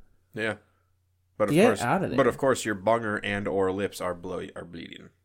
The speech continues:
Speaker 2: Big what, dude?
Speaker 1: Now, what happens if you're the middle guy and your bunger and your <laughs> lips get ripped off?
Speaker 2: Oh, man. I'd never pull a wishbone again, dude.
Speaker 1: <laughs>
Speaker 2: Fuck, that's bad luck.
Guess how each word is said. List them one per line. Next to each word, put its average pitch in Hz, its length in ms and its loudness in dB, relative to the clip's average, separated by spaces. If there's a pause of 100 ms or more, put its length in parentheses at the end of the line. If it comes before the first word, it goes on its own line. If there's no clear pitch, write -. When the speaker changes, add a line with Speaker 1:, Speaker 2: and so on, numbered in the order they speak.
(220)
Speaker 2:
Big 294 380 4
what, 190 720 2
dude? 196 500 -6
Speaker 1:
Now, 127 120 6
what 226 120 8
happens 196 340 4
if 139 100 0
you're 151 100 4
the 127 80 2
middle 123 300 4
guy 139 240 4
and 123 200 2
your 120 120 4
bunger 110 420 4
and 104 300 2
your 117 160 6
<laughs> - 0 -
lips - 260 2
get - 260 6
ripped 208 240 10
off? 185 500 8 (200)
Speaker 2:
Oh, 190 540 -2
man. 196 560 0 (440)
I'd 196 220 -2
never 185 300 0
pull 180 280 6
a 165 60 0
wishbone 175 460 2
again, 160 360 -2
dude. 170 380 6
Speaker 1:
<laughs> - 1160 8
Speaker 2:
Fuck, - 380 2
that's - 200 -6
bad 151 460 -6
luck. 156 200 2